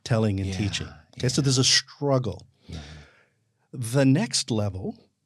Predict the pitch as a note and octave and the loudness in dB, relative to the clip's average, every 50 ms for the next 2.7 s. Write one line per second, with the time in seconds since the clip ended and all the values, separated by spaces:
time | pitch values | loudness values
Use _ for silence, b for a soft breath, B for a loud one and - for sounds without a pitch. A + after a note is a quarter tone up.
0 | _ _ _ _ _ _ _ _ _ _ _ _ - A#2 A2+ A2+ A2 A2 A2 G#2 | _ _ _ _ _ _ _ _ _ _ _ _ -2 2 2 2 2 2 2 2
1 | - - - _ _ _ _ - A#2+ A2 - - - A#2 A2 - A2 G#2+ G#2 - | 0 0 -2 _ _ _ _ -4 -2 0 2 2 2 2 2 2 -2 -2 -2 -2
2 | - A#2 G#2 G2+ G2 G2 F#2 G2 F#2 F#2 F2 - - | -2 -2 0 -2 -2 -4 -4 -6 -6 -8 -8 -12 -14